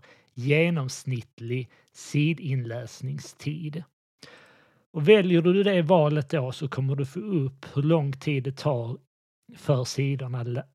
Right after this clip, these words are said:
att laddas i antalet sekunder. Och så kan du då exempelvis välja ett datumintervall, låt säga från årets början.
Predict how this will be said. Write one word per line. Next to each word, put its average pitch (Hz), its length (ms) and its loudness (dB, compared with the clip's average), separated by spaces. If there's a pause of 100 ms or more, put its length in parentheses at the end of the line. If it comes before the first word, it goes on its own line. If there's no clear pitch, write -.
(140)
att - 220 -8
laddas 123 720 -4
i 131 240 -4
antalet 131 680 -6
sekunder. 147 640 -6 (1080)
Och 160 80 -4
så 180 80 -4
kan 220 200 2
du 233 80 6
då 208 180 6
exempelvis 185 680 2
välja 175 580 2
ett - 380 -4
datumintervall, 151 1000 0
låt 156 160 -6
säga 147 560 0
från 156 560 -2
årets 135 440 -2
början. 151 640 2